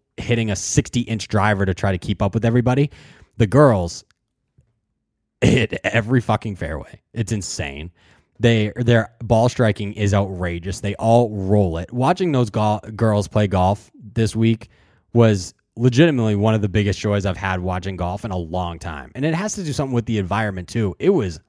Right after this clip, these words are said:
lit over there in Ohio. They had a good, good time. Captains were, were singing karaoke. Bubba was singing karaoke. He was rapping, which was hilarious.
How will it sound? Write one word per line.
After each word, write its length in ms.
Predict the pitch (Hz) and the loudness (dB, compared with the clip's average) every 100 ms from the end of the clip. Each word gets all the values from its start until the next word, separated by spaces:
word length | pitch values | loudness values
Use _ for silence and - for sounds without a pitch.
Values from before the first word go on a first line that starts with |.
| _ - | _ -10
lit 420 | 90 87 113 135 - | -4 2 2 0 -4
over 260 | 90 78 | -6 -6
there 300 | 73 60 - _ _ _ _ _ - | -10 -10 -14 _ _ _ _ _ -6
in 100 | 110 | 0
Ohio. 540 | 92 76 71 65 65 _ _ _ - | 0 0 -4 -8 -14 _ _ _ -4
They 140 | 123 | 0
had 280 | 139 131 107 | 2 2 2
a 180 | 104 104 | 0 -2
good, 600 | 87 85 110 117 110 87 - _ 101 95 | -4 0 4 6 4 0 -12 _ -8 2
good 300 | 120 98 - | 2 2 0
time. 400 | 101 87 73 - _ _ - | -2 -2 -6 -10 _ _ -2
Captains 420 | 113 117 113 101 | 0 0 -4 -2
were, 140 | 104 90 _ 110 101 | -2 -4 _ -18 -10
were 160 | 101 98 | -4 -4
singing 340 | - 117 104 | -2 -4 -4
karaoke. 720 | 90 110 104 98 104 101 107 87 | -4 -4 -2 0 0 0 -4 -2
Bubba 320 | 107 120 113 | 0 2 0
was 160 | 104 - | -2 -4
singing 320 | 113 101 98 | -6 -6 -4
karaoke. 640 | 110 101 98 101 95 95 | -4 -2 0 0 0 -2
He 80 | 110 | -2
was 180 | 101 82 | -2 -6
rapping, 480 | 98 92 90 101 | -6 -4 -4 -2
which 200 | 98 95 | -2 -2
was 260 | 104 90 - - | -4 -6 -8 -8
hilarious. 720 | 107 95 101 98 98 98 - | -6 -4 -4 0 0 0 -4